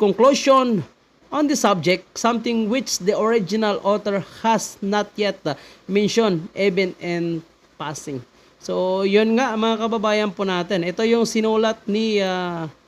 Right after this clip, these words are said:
uh, Charlie, ayan, Charlie Manalo ng, uh, The Manila Times, na binabanata niya itong si Maharlika, kaugnay nga sa mga pasabog ni Maharlika du-, tungkol po dito sa mukhang may anomalya nga, ano,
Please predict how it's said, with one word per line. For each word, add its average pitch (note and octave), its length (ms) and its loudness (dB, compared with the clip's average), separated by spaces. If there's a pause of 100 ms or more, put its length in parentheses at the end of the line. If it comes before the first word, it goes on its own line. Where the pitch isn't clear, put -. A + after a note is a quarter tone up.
(500)
uh, D#3+ 640 -4
Charlie, A#3+ 400 2 (160)
ayan, D#3+ 240 -6
Charlie F#3 320 0
Manalo F#3 560 -2 (160)
ng, F#3 240 -4
uh, E3+ 320 -6
The E3+ 160 -4
Manila F3+ 320 -2
Times, E3+ 480 -6 (640)
na F3+ 320 -2
binabanata F#3 800 -2
niya A3 240 0
itong F3 240 -6
si - 160 -8
Maharlika, F3 560 -4
kaugnay F3+ 560 -4
nga F3+ 80 -6
sa F3 160 -8
mga F3 400 -6 (1120)
pasabog G3 400 -2
ni G3+ 80 -4
Maharlika G3+ 640 -2
du-, E3+ 80 -12
tungkol F#3 400 -6
po G3 160 -6
dito F#3+ 240 -8
sa F#3+ 160 -6 (720)
mukhang F#3+ 320 -8
may F#3+ 240 -6
anomalya G3 560 -4
nga, A3 240 -4
ano, A3 240 -2